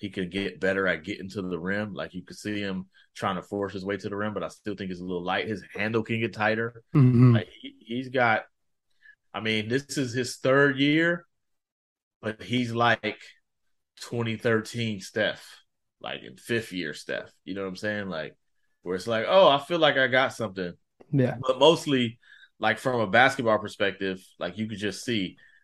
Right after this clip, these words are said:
Speaker 1: how guys like Wiggins, guys like Draymond, guys like Kevon Looney, how they simply benefit. You can build a roster around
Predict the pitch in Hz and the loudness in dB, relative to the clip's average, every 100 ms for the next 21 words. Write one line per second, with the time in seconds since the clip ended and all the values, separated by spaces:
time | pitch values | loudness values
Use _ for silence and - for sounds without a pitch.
0 | _ 92 90 98 101 98 101 92 92 107 | _ -4 0 4 4 4 0 0 0 0
1 | 95 98 92 95 92 92 92 87 80 98 | 0 -2 -4 0 0 0 -2 -4 -2 -2
2 | 95 92 92 87 85 87 90 87 87 - | 0 -2 -4 -6 -6 -4 -4 -4 -6 -8
3 | 80 85 85 85 90 87 85 - _ _ | -10 -8 -6 -6 -8 -8 -10 -16 _ _
4 | _ _ _ _ - 87 101 104 - - | _ _ _ _ -6 -2 0 -2 -4 -6
5 | 107 95 95 92 87 78 - _ _ _ | -6 -4 -4 -2 -4 -8 -18 _ _ _
6 | _ _ _ - 85 98 104 95 90 110 | _ _ _ -18 -6 -4 -4 -4 -4 -4
7 | 117 101 90 90 110 123 120 101 95 104 | -2 -2 -4 -4 0 2 2 0 0 0
8 | 110 - 85 82 90 87 92 92 90 87 | 0 -4 -8 -6 -6 -4 -4 -4 -4 -8